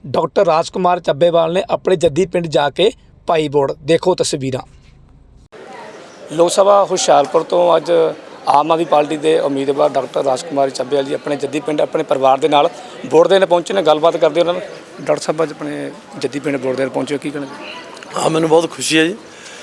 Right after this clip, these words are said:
Speaker 2: ਕਿ ਇਹ ਲੋਕਤੰਤਰ ਦਾ ਬਹੁਤ ਵੱਡਾ ਤਿਉਹਾਰ ਹੈ ਔਰ ਅੱਜ ਮੈਂ ਆਪਣੇ ਪਿੰਡ ਸਾਰੇ ਸਾਥੀਆਂ ਦੇ ਵਿੱਚ ਪਹੁੰਚਿਆ ਤੇ ਮੈਨੂੰ ਬੜਾ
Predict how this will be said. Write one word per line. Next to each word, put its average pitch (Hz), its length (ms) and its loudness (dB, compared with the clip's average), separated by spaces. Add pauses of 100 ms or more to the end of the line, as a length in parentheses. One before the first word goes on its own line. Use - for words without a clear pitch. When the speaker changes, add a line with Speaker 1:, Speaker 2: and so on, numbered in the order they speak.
(300)
Speaker 2:
ਕਿ 135 100 0
ਇਹ 135 160 0
ਲੋਕਤੰਤਰ 120 480 2
ਦਾ 123 100 4
ਬਹੁਤ 127 240 2
ਵੱਡਾ 120 240 4
ਤਿਉਹਾਰ 107 420 2
ਹੈ 117 120 0 (680)
ਔਰ 131 220 6
ਅੱਜ 123 140 -2
ਮੈਂ 135 160 4
ਆਪਣੇ 127 240 0
ਪਿੰਡ 120 240 -2
ਸਾਰੇ 127 300 4
ਸਾਥੀਆਂ 117 400 0
ਦੇ 113 80 0
ਵਿੱਚ 110 360 -6 (200)
ਪਹੁੰਚਿਆ 123 420 0 (600)
ਤੇ 123 60 -2
ਮੈਨੂੰ 117 220 2
ਬੜਾ 113 320 4